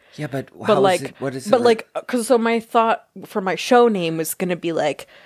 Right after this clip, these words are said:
Speaker 2: Saundertown or, like, Saunderland.
Speaker 1: Yeah.
Speaker 2: Like, we're gonna, we'll talk about that
Speaker 1: 'Cause it's
Speaker 2: later.
Speaker 1: about Susan Sontag?
Speaker 2: No.
Speaker 1: Okay.
Speaker 2: Sonder.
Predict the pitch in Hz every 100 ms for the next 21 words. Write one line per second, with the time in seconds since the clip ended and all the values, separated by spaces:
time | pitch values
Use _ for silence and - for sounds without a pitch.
0 | - _ - 202 202 185 170 - 185 170
1 | 160 156 151 _ _ 190 175 - - 208
2 | 196 196 175 165 156 156 147 147 135 -
3 | _ 117 104 92 - - 185 185 180 180
4 | 165 - - - - - _ _ - 214
5 | 233 175 165 123 - 104 123 110 120 117
6 | 131 117 120 110 - 107 110 135 143 -
7 | _ _ _ _ _ _ _ _ 226 233
8 | 214 180 127 95 208 - 110 104 92 _
9 | _ _ _ _ - - 254 254 269 208
10 | 107 69